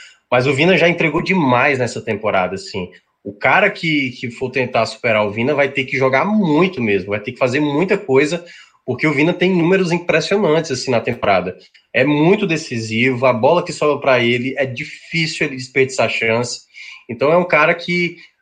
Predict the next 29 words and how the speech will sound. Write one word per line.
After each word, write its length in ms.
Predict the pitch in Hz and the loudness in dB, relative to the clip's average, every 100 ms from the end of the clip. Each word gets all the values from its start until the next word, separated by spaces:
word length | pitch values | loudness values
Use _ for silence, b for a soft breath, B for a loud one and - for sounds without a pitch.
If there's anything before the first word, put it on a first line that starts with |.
| 131 | -8
assim, 220 | - 143 | -6 -6
o 80 | 123 | -4
torcedor 260 | 151 165 | -4 -4
do 80 | 165 | -4
Ceará 500 | - 170 135 147 175 | 0 4 4 4 2
lamenta, 680 | 123 151 233 220 190 - 113 | 2 2 4 4 2 0 -4
né? 100 | 110 | -2
Porque 240 | - - | -4 -4
ele 80 | 156 | -4
tomou 300 | 196 190 185 | -2 0 2
um 40 | |
amarelo, 600 | 165 143 117 123 175 170 | 2 2 4 4 4 2
até 360 | 120 113 117 151 | 0 -2 -2 0
na, 160 | 170 147 | 0 0
no 140 | 139 | -2
lance 460 | 127 131 170 - 127 | 0 2 2 -2 -8
que 100 | 120 | -10
foi 380 | - 127 113 113 B _ - | -4 -4 -4 -8 B _ -10
do 120 | 123 | -2
gol 200 | 123 127 | 2 2
anulado, 520 | 117 107 123 160 131 | 2 2 2 2 2
né? 220 | 117 131 | 0 0
Da, 340 | 131 107 95 - - 107 | 2 0 -2 -6 -8 -8
exatamente 380 | 110 117 127 123 | -4 -4 -2 -2
da, 80 | 123 | -2
a 220 | 123 113 | -2 -4
bola 220 | 113 117 | -2 0
não 80 | 113 | 0
passou, 540 | 113 107 - 165 185 | 0 0 0 -2 -2